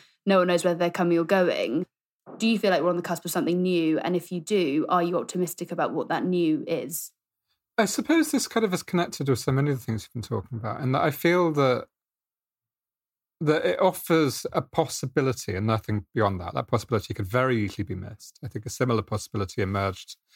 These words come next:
Speaker 2: in the aftermath of the financial crisis twelve years ago and was also missed. But the possibility is there that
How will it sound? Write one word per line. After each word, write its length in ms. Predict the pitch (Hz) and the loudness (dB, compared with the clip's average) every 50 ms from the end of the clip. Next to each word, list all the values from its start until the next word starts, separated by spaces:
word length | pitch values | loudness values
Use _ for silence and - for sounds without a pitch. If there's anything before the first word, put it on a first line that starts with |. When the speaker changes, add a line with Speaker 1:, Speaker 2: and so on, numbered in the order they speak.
| - - _ _ _ _ - | -20 -20 _ _ _ _ -2
Speaker 2:
in 100 | 151 127 | 0 2
the 80 | 123 | 4
aftermath 460 | 117 113 107 - - - 113 101 92 | 4 2 2 0 -2 -2 0 0 -2
of 60 | - - | -2 -4
the 100 | 110 104 | -4 -2
financial 420 | - 117 117 120 135 143 - 120 | 0 0 0 0 -2 -4 -8 -8
crisis 880 | - - 113 92 92 - - - 135 117 - - - - - - - - _ - | -4 -2 -2 -2 -2 -4 -8 -12 -14 -14 -14 -16 -16 -18 -20 -20 -20 -20 _ -2
twelve 220 | - 110 101 98 | 0 0 2 2
years 200 | 110 113 98 - | 2 2 0 0
ago 120 | 139 127 | -4 -6
and 140 | 110 101 98 | -6 -4 -4
was 120 | 98 98 - | -4 -2 0
also 300 | 120 113 - - 135 117 | 0 -2 -2 -4 -6 -8
missed. 460 | 104 101 90 101 - - - - _ _ _ _ _ _ _ _ _ _ - | -8 -8 -12 -14 -16 -20 -20 -20 _ _ _ _ _ _ _ _ _ _ -4
But 200 | 117 131 - - | -4 -4 -2 -2
the 80 | 156 | -2
possibility 520 | 139 - 165 139 - - 147 127 - - 123 | 0 0 -2 0 0 0 0 2 2 0 0
is 120 | 104 - | 0 0
there 300 | - 107 95 76 - - - _ _ _ _ _ _ _ _ _ _ _ _ _ _ - | 0 -2 -2 -2 -4 -10 -16 _ _ _ _ _ _ _ _ _ _ _ _ _ _ -6
that 460 | 156 131 131 143 139 135 131 131 - | -4 0 2 2 4 4 2 0 -2